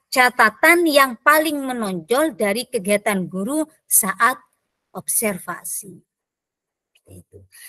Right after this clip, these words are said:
Kalau misalnya guru ini belum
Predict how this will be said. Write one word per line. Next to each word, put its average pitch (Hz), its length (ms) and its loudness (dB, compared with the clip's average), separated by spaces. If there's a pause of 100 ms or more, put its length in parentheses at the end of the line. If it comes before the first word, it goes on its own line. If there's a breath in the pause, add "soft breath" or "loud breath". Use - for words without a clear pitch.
(160 loud breath)
Kalau 269 320 2
misalnya 240 1120 0 (400 soft breath)
guru 294 480 -2
ini 277 640 -2
belum 247 720 0